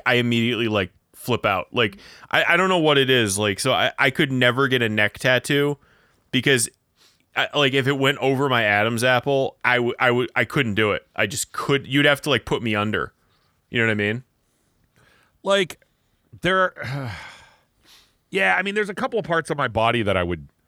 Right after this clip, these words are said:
Speaker 2: like, I don't wanna get my ribs tattooed. I, I, I, I do not find tattoos all that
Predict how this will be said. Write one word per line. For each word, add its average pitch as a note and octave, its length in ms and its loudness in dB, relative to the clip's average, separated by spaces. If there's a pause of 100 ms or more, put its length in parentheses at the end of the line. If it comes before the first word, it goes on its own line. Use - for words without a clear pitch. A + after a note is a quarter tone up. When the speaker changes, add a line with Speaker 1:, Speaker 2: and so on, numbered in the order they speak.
(1040)
Speaker 2:
like, A#2 200 -2
I B2+ 100 2
don't E3 120 0
wanna B2+ 160 0
get A2+ 120 -6
my G2+ 80 -2
ribs F2+ 320 -4
tattooed. F2+ 640 -4 (360)
I, F#2 400 -4 (120)
I, G2 120 -4
I, F2+ 180 -6 (1400)
I D#3 160 2
do E3 180 -4
not C#3+ 260 0
find C3 300 -2
tattoos A#2 460 -2
all G2+ 140 2
that G2 180 0